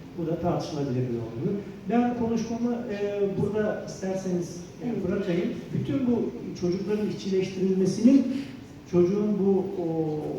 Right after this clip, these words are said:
Speaker 1: oyundaki becerilerini ve kendini geliştirmesi ve gerçekleştirmesini, e,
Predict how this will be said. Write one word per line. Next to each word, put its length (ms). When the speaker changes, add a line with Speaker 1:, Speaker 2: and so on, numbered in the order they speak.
Speaker 1:
oyundaki 520
becerilerini 600
ve 160
kendini 380
geliştirmesi 600
ve 80
gerçekleştirmesini, 1200
e, 60